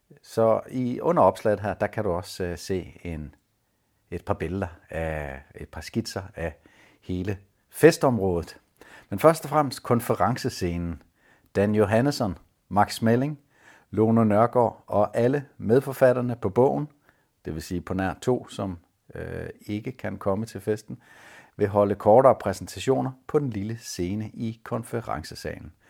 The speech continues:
Salen er ifølge brandmyndighederne godkendt til fem hundrede og niogfyrre mennesker.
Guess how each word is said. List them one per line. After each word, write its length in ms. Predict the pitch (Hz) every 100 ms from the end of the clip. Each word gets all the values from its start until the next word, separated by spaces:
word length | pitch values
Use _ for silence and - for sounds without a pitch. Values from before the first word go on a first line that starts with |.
| - - _
Salen 380 | - 156 160 117
er 40 | 85
ifølge 360 | 85 104 117
brandmyndighederne 720 | 104 90 131 123 110 104 98
godkendt 560 | 90 92 113 - 90 - _
til 260 | - 82 71
fem 240 | - 117
hundrede 340 | 101 113 104 95
og 260 | 78 78
niogfyrre 540 | 90 135 160 - 110 117 - _
mennesker. 380 | - 104 175